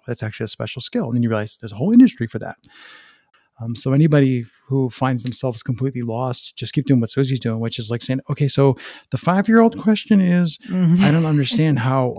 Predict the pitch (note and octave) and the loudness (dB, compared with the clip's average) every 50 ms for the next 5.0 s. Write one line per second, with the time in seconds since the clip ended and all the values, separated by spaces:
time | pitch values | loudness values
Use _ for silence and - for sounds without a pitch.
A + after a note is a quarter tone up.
0 | - B2 C3+ D3 D3+ D#3 D#3+ F#3+ E3+ C#3+ B2+ C#3 D#3 - D#3+ D3 C3 C#3+ C#3 B2 | -6 -6 -4 -2 0 2 2 2 2 2 0 0 0 2 2 2 2 2 2 4
1 | B2 C3 B2 B2 - - - - - - - - E3 D3 - - C#3 C#3 C#3 B2 | 4 4 2 2 0 -6 -12 -12 -10 -12 -4 -2 -2 -4 0 2 2 2 2 2
2 | A2+ A2+ C3 F3 F#3 C3 B2 A2+ A2 G#2+ - A#2 A2 - - D#3 F3+ - - A2 | 0 2 2 2 4 2 0 -2 -2 -2 -4 -6 -4 -4 -2 -2 -2 -2 -2 -6
3 | G2+ - A2+ A2 A2 A#2 C#3 D3 D3+ D3 - - A#2+ B2 A#2+ - B2 A#2 G#2+ G#2 | -6 -6 -8 -6 -4 -2 -2 -2 -2 -4 -4 -6 -6 -6 -6 -6 -6 -6 -6 -6
4 | A2 G#2 - D#3 F#3 F#3+ A2+ - - G#3 G3 F3+ E3 B2+ A#2+ A2+ A2+ A2+ A2 | -8 -4 -2 0 0 0 0 -2 -2 0 0 2 4 2 2 4 2 0 -2